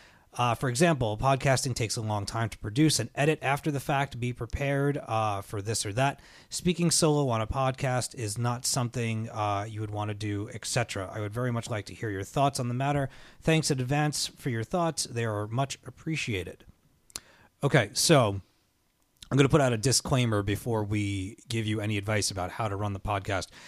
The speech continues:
Just because we give you the advice doesn't exactly mean that we follow said advice, uh, week in and week out, 'cause there are certainly things that we could be doing that we don't. But that's for us to worry about. As far as you, Paul,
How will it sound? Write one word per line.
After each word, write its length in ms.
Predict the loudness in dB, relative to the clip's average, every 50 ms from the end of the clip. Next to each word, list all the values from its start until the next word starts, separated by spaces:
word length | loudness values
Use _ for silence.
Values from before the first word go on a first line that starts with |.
| -20 -8 -2
Just 180 | 0 0 2
because 260 | 2 4 4 4 4 4
we 140 | 2 0
give 260 | 0 2 4 4 4 6
you 140 | 4 4
the 140 | 4 4 2
advice 380 | 2 2 2 2 2 2 2 2
doesn't 300 | 0 0 0 2 2 0
exactly 400 | 0 0 0 -2 0 0 0 0
mean 220 | 2 2 2 2
that 160 | 0 0 -2
we 200 | -2 -4 -4 -4
follow 800 | -6 -10 -12 -10 -6 -2 0 2 2 2 2 0 -2 -4 -6 -10 _ _ _ _ -2
said 240 | 2 4 4 4 4
advice, 640 | 2 0 0 0 0 0 0 0 2 2 2 0 -4 -8 -4
uh, 300 | -2 0 0 0 -2 -4 -4
week 340 | -2 0 0 0 0 -2
in 200 | -4 -2 -2 -4
and 180 | -4 -4 -4 -2
week 220 | -4 -4 -2 0
out, 160 | -2 -2 0 0
'cause 100 | -2 0
there 140 | 0 2 2
are 60 | 2
certainly 400 | 2 2 -2 0 0 0 0 0
things 440 | 0 -2 -2 -2 -2 -2 -4 -6 -8 -12 -14 -18 -14 -6 -2
that 160 | 0 2 4
we 160 | 6 6 6
could 180 | 6 6 4 4
be 140 | 4 0 0
doing 460 | 0 0 0 0 0 -2 -2 -6 -6 -4
that 220 | -2 -2 -2 -2
we 160 | -2 -4 -4
don't. 420 | -2 -2 -2 -2 -2 -2 -6 -8 -12 -16 -18 -20 -20 -20 -20 -20 -20 -12 _
But 140 | -2 0 2
that's 180 | 2 2 2 0
for 220 | 0 0 2 4
us 160 | 4 2 2
to 100 | -2 -2
worry 220 | -2 0 0 0 0
about. 400 | 0 0 0 0 0 0 -2 -4 -4
As 140 | -2 -2
far 280 | 0 2 2 2 4 4
as 180 | 4 2 0 -2
you, 260 | -6 -6 -4 -4 -4 -2
Paul, 460 | -2 0 0 2 4 4 2 0